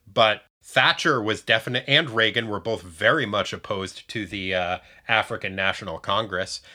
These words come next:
and viewed them as a terrorist communist organization, which this comic book does hint at,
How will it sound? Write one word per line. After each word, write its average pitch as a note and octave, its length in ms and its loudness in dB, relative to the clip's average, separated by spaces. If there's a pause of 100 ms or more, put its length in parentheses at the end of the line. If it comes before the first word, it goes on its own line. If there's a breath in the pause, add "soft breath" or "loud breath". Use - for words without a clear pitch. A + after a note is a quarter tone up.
(140 loud breath)
and G2 240 0
viewed G2 360 -8
them G2+ 220 2
as F#2+ 480 -2
a F#2 320 -6 (380 soft breath)
terrorist G#2+ 840 0 (300 soft breath)
communist G2+ 640 -2
organization, G2 960 -6 (300)
which A#2+ 400 -6 (100)
this A2+ 260 -4
comic F3+ 360 0
book A2 200 -4
does B2+ 220 2
hint - 340 -2
at, F2+ 360 -6